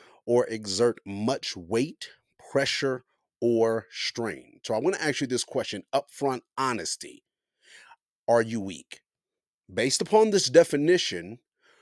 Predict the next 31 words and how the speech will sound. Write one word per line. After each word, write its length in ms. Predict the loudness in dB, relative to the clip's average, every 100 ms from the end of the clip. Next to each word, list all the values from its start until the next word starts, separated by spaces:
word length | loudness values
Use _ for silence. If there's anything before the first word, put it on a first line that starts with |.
| _ _ -2
are 440 | 2 4 4 0 -6
you 380 | -8 -6 -6 -8
weak? 240 | -8 -8 -8
I'm 120 | -6
gonna 180 | 0 0
clarify 540 | 2 4 4 4 -2
what 200 | -4 -4 -2
I 140 | -2
mean 320 | 0 -2 -2
by 200 | -2 -4
this 300 | -6 -8 -6
context 540 | -4 -6 -6 -8 -8 -8
of 180 | -8
where 240 | -2 0 0
we 220 | -2 -8 -6
are 200 | -8 -8
afraid 920 | -12 -14 -4 0 2 0 -2 -4 -8 -10 -16 -20 -8
to 180 | -6 -6
be 220 | -6 -12
weak. 380 | -10 -10 -10 -6
I'm 180 | -4 -2
using 340 | -2 0 2
this 180 | 2 0
word 280 | 0 2 2
intentionally, 1040 | 0 -4 -2 -2 -2 -6 -8 -12 -12 -12 -14 -20 -20 -20 _ _
but 360 | 0 0 0 _ _
the 120 | -12 -10
question 520 | 0 2 2 0 0
is, 640 | -2 -6 -6 -8 -10 -12 _ _ _ _ -4
are 520 | 0 2 2 0 -2
you 400 | -10 -10 -8 -8